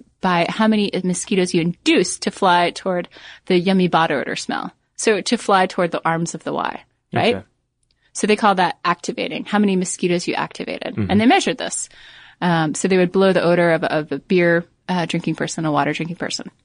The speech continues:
Speaker 1: Yeah, how many mosquitoes are you making fly toward the arms of the Y?
Speaker 2: It's kinda like a little, like a, it's like a maze, kind of, right? I mean, not really a maze, but it just, it, a,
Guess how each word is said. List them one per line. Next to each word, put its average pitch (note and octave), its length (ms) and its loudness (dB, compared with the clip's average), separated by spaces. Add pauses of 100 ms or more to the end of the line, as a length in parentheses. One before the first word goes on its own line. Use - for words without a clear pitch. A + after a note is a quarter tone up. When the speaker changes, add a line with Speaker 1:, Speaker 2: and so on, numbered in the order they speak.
(560)
Speaker 1:
Yeah, - 80 -6
how F#3 140 4
many F#3+ 160 2
mosquitoes E3+ 480 0
are F3 40 0
you E3+ 80 2
making D#3+ 260 -2
fly - 340 -2
toward F3 220 -8
the - 80 -4
arms E3 240 -4
of D#3 40 -10
the D#3 80 -4
Y? - 180 -6 (480)
Speaker 2:
It's - 140 -6
kinda F#3 140 2
like D#3+ 140 0
a C3+ 40 0
little, A2+ 320 2
like G#2+ 160 0
a, F#2+ 180 0 (400)
it's - 120 -16
like A2 80 -2
a G2 40 0
maze, F#2+ 500 0
kind - 200 -8
of, D2+ 80 -14 (520)
right? G2 240 0
I G#2+ 100 0
mean, G2+ 140 4
not A2+ 140 2
really G2+ 160 2
a - 40 -2
maze, F#2+ 340 0
but F2 140 -6
it E2+ 80 -6
just, - 240 -6
it, - 240 -10
a, G2+ 140 -4